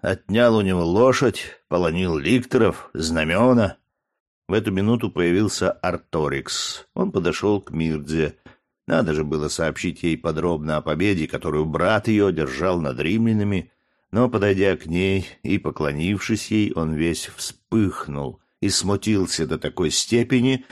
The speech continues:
что не знал, как начать речь. "Вот что, э, здравствуй, Мирза", — пролепетал юноша, глаза его беспокойно забегали по сторонам,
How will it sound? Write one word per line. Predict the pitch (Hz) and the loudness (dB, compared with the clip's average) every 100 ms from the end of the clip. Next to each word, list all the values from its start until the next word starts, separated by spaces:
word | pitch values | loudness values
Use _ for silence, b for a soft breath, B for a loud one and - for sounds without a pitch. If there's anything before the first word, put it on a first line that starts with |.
| B B | B B
что | - 123 | -4 0
не | 120 | 0
знал, | 87 82 90 90 | 0 0 -2 -2
как | 85 - | -4 -4
начать | 82 73 73 65 - | -6 -4 -4 -6 -6
речь. | 69 62 - - - _ _ _ _ _ _ | -6 -6 -8 -12 -14 _ _ _ _ _ _
"Вот | - 76 | -8 -6
что, | - 69 69 62 58 - - | -6 -4 -2 -4 -8 -18 -16
э, | 69 62 62 | -12 -12 -10
здравствуй, | 71 71 85 - - 71 67 65 | -8 -2 -2 -2 -6 -6 -6 -6
Мирза", — | 64 76 67 73 71 - _ _ _ _ | -6 -6 -4 -2 -4 -4 _ _ _ _
пролепетал | - 92 92 90 80 73 | -6 -2 -2 -2 -2 0
юноша, | 87 117 110 107 98 73 - - | 2 2 2 0 0 -2 -10 -8
глаза | 80 85 107 | -4 0 2
его | 76 69 | 2 0
беспокойно | 67 - 76 76 71 67 | -4 -6 -6 -4 -4 -4
забегали | 69 76 71 73 67 | -4 -2 -2 -2 -4
по | - 67 | -6 -6
сторонам, | - - 69 71 92 120 123 | -4 -4 -2 0 2 2 0